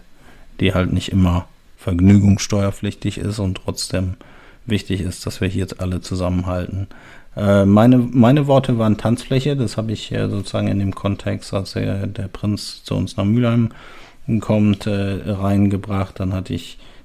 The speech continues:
den Luftsprung und, äh, ganz am Schluss muss ich noch mal ganz schnell die Arbeitsverweigerung unterkriegen, weil ich das fast vergessen hätte, dass ich auch drei Worte einbringen musste.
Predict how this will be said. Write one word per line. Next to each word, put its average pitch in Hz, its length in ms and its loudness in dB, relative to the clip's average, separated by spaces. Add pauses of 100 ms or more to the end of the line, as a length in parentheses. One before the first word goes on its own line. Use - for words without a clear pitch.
den 101 120 2
Luftsprung 101 680 0
und, 90 400 0
äh, 92 580 -2
ganz 95 320 -2
am 95 120 0
Schluss 98 320 -6
muss 101 200 -4
ich 101 60 -2
noch 95 80 0
mal 95 180 0
ganz 95 220 2
schnell 98 200 -2
die 98 120 0
Arbeitsverweigerung 92 800 -2
unterkriegen, 95 640 -2
weil 98 100 -4
ich - 80 -10
das - 160 -10
fast - 400 -8
vergessen 92 440 -2
hätte, 95 260 -2
dass 92 200 -2
ich 95 120 -2
auch 95 120 -4
drei 92 240 0
Worte 92 400 0
einbringen 92 500 -2
musste. 117 440 -2